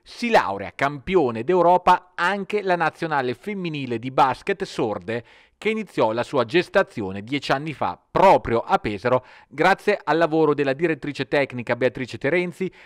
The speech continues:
della responsabile comunicazione Elisabetta Ferri e dell'allenatrice Sara Braida, che sabato sera hanno raccolto i frutti di un lavoro visionario, battendo la Russia sessantatré a sessantuno e mettendosi al collo la medaglia d'oro del campionato europeo.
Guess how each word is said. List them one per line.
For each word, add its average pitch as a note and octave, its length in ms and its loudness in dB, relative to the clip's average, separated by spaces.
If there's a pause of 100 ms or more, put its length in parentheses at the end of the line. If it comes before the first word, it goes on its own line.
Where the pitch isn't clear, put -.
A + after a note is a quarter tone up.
della D#3 240 0
responsabile D3+ 800 0
comunicazione B2+ 680 -4
Elisabetta B2+ 540 -2
Ferri G#2+ 360 -4 (200)
e D#3+ 160 -6
dell'allenatrice E3 840 0
Sara D#3+ 280 0
Braida, G2+ 560 -4
che D3 140 -8
sabato E3+ 340 0
sera A2+ 340 -4 (280)
hanno E3 420 -2
raccolto F3 640 4
i D#3 40 -2
frutti G3 360 -4
di C#3+ 80 -6
un D3+ 100 -6
lavoro D#3 420 2
visionario, C#3 680 -2 (200)
battendo D3 500 0
la C3+ 140 4
Russia D#3+ 300 -2
sessantatré D3 640 -2
a A#2+ 40 0
sessantuno A#2+ 720 -4 (200)
e A3 120 -2
mettendosi C#3+ 500 -2
al G#3 140 0
collo G2+ 400 -4
la C#3+ 120 0
medaglia E3+ 360 0
d'oro F#2+ 340 -6
del D#3 180 -8
campionato D#3 560 -4
europeo. A#2+ 600 0